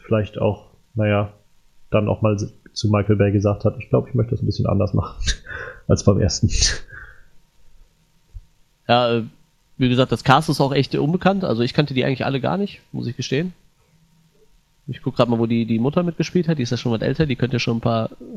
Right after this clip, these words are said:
Speaker 2: ja, nö, eigentlich nicht. Twilight hat sie irgendwo mitgespielt. In allen scheinbar. Äh, gut, das ist auch so das Größte, was sie gemacht hat eigentlich. Twilight,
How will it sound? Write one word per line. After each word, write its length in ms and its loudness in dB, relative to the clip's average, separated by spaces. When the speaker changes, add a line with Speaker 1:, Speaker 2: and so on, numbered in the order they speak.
Speaker 2:
ja, 180 -2
nö, 160 0
eigentlich 260 -2
nicht. 260 -4
Twilight 500 2
hat 120 -6
sie 100 -4
irgendwo 200 -2
mitgespielt. 640 -4
In 80 -6
allen 320 -2
scheinbar. 360 -2
Äh, 220 -2
gut, 320 0
das 140 -2
ist 60 -2
auch 220 2
so 140 0
das 140 -2
Größte, 260 0
was 100 0
sie 80 0
gemacht 240 0
hat 120 -2
eigentlich. 300 -4
Twilight, 460 -2